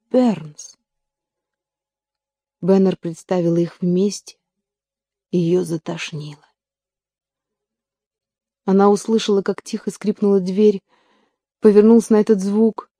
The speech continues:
Лидия подошла к постели, присела на край и молча прижала дочь к груди. Они долго сидели,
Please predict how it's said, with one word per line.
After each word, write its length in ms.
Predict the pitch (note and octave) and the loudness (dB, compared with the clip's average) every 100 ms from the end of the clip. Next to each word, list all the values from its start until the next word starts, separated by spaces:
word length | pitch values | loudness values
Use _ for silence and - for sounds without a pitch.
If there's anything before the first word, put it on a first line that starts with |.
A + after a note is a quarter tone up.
| _ _ _ _ _ _ _ _ - | _ _ _ _ _ _ _ _ -4
Лидия 420 | G3+ G#3 E3+ F3+ | 0 2 2 -2
подошла 440 | F3 F3 E3 F3 | 0 -2 0 -2
к 60 | - | -2
постели, 680 | E3+ D#3+ - E3+ D#3 D#3+ D#3+ _ _ _ _ _ _ _ | -6 -6 -6 -6 -4 -8 -14 _ _ _ _ _ _ _
присела 480 | F#3+ F#3 A3 G3+ F#3+ | 0 2 4 6 4
на 160 | F#3 | 0
край 400 | - E3+ D#3+ E3 _ _ _ _ _ _ | -2 -4 -4 -8 _ _ _ _ _ _
и 80 | - | 0
молча 340 | F3+ G3 G3+ - | 4 4 2 -2
прижала 580 | E3+ D#3+ F3 F3+ F3 - _ _ _ | -4 0 0 0 -2 -8 _ _ _
дочь 340 | D#3+ F3 F#3 - | -2 -2 -2 -8
к 60 | |
груди. 560 | D#3 D3+ D#3 C3+ C#3 D3 _ _ _ _ _ _ _ _ _ _ _ _ _ _ _ _ | -10 -6 -6 -6 -10 -12 _ _ _ _ _ _ _ _ _ _ _ _ _ _ _ _
Они 280 | F3+ F3 E3+ | 0 2 2
долго 480 | D3+ G3+ B3 A#3 A3+ | 4 6 6 4 -2
сидели, 680 | - F#3+ E3 F3 E3+ E3+ | -2 -2 2 2 2 -2